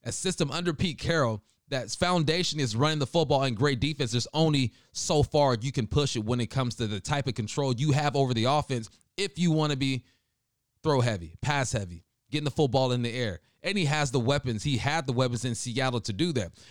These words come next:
But at some point, egos and philosophies don't line up anymore. And I think that's what we saw in Seattle. So now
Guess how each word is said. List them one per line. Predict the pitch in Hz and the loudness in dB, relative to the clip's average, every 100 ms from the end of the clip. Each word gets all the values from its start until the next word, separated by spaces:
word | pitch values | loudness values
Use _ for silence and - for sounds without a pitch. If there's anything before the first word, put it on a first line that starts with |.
| - | -2
But | 143 | 2
at | 135 | 2
some | - 180 185 | 0 -2 0
point, | - 185 135 - _ _ | 0 2 0 -4 _ _
egos | 156 170 190 175 | -4 0 2 2
and | 156 139 | 0 -2
philosophies | 135 127 147 147 139 135 120 98 | 0 0 0 0 -4 -2 -2 2
don't | 127 135 | 2 2
line | 120 120 113 | 0 0 0
up | 117 - | -2 -2
anymore. | 98 92 87 78 - _ _ _ 135 | -6 -6 -8 -12 -20 _ _ _ -2
And | |
I | 135 | 0
think | 143 | 2
that's | 113 143 170 | 2 0 0
what | 143 | 0
we | 131 | 0
saw | - 139 123 107 - _ - | 0 2 2 0 -6 _ -6
in | 127 | -6
Seattle. | - 113 113 95 82 - | -2 -2 0 -2 -6 -10
So | - | -4
now | 135 180 185 165 | -2 0 0 -2